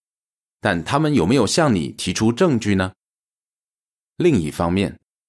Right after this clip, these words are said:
一些宗教人士主张有一位造物主，但他们提供证据了吗？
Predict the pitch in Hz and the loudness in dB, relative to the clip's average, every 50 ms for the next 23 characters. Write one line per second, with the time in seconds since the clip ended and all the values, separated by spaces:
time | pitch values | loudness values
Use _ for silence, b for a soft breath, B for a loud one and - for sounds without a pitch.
0 | _ _ _ _ - - 98 - - 107 101 107 107 107 - 160 170 170 180 160 | _ _ _ _ -4 -4 -2 0 2 2 2 2 2 0 0 2 2 4 4 2
1 | 107 85 78 80 87 92 - - 135 113 104 B B B B _ _ _ - - | 2 2 0 -2 -4 -2 -2 0 0 0 0 B B B B _ _ _ -6 -2
2 | 92 92 98 143 165 175 147 95 76 73 71 85 127 190 185 131 - 139 107 92 | -2 0 2 2 2 2 2 0 0 0 0 0 4 4 4 4 4 2 2 2
3 | 85 82 - 76 65 - _ _ _ _ _ _ _ _ _ _ _ _ _ _ | 0 -2 -4 -8 -14 -14 _ _ _ _ _ _ _ _ _ _ _ _ _ _
4 | _ _ _ _ - - 123 107 117 123 120 113 110 117 117 - 104 104 127 156 | _ _ _ _ -4 0 0 0 2 2 0 2 0 0 -2 -4 -4 -2 0 0
5 | 160 156 208 196 175 139 139 147 135 123 120 117 113 117 | 2 2 4 4 4 4 2 2 2 2 0 0 -4 -6